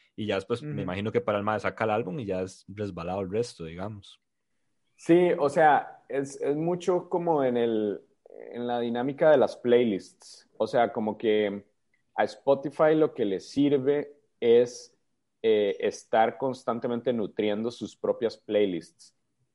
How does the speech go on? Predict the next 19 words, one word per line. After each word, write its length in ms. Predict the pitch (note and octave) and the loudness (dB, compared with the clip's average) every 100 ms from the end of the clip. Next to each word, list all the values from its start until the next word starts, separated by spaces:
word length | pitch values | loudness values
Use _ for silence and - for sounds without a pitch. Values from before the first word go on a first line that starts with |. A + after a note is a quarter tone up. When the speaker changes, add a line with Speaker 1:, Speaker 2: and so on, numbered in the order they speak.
| _ _ | _ _
Speaker 3:
Y 520 | C3+ B2+ B2+ C3+ C#3 - _ | 2 4 4 2 -2 -10 _
un 200 | B2 B2+ | -2 2
disco 560 | D3+ D3 - C#3+ D3+ - | 2 2 2 0 0 -4
no 200 | G#2 A2+ | -2 2
le 100 | A#2+ | 2
sirve 260 | - B2+ A#2 | 2 0 0
de 60 | |
nada 200 | G2+ A2 | 0 -2
a 20 | A2+ | -4
Spotify, 520 | - C3+ C3 - F#2 | 0 2 2 0 -2
lo 140 | F#2 | -2
que 80 | G2 | -2
le 100 | F2 | -4
sirve 220 | G#2 G2 | 0 0
es 120 | A2 - | 0 -2
una 240 | A#2 A2+ | -8 -6
canción, 520 | G#2+ F2 F2 A2 G2+ - _ _ _ _ | -8 -12 -4 -4 -4 -10 _ _ _ _
¿verdad? 400 | - F2+ F#2+ G#2 - | -8 -2 0 -2 -6
Entonces, 680 | F#2 F#2 F2 A2+ G#2+ - | -8 -6 0 4 4 2